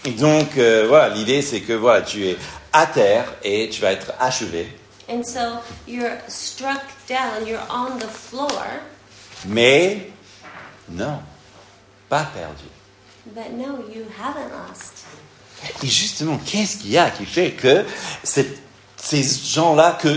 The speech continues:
Speaker 1: nous, les chrétiens, nous persévérons
Speaker 2: So what is it, um, that makes us Christians persevere?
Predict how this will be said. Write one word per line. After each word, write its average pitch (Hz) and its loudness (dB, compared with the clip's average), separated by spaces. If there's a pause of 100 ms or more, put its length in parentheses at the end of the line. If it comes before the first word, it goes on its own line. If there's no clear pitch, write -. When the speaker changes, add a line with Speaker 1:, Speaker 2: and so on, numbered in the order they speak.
(100)
Speaker 1:
nous, 185 4
les 151 2
chrétiens, 180 -2
nous 160 2
persévérons 170 2 (560)
Speaker 2:
So 277 -2
what 330 -4
is 349 -6
it, 349 -8 (560)
um, 262 -8
that 269 -6
makes 311 -4
us - -6 (100)
Christians 302 -8 (160)
persevere? 277 -6